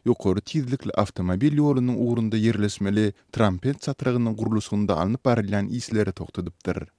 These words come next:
Bu baradaky degişli şertnama geçen ýylyň oktýabrynda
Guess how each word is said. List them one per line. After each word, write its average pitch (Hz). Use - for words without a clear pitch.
Bu 120
baradaky 147
degişli 113
şertnama 117
geçen 95
ýylyň 135
oktýabrynda 98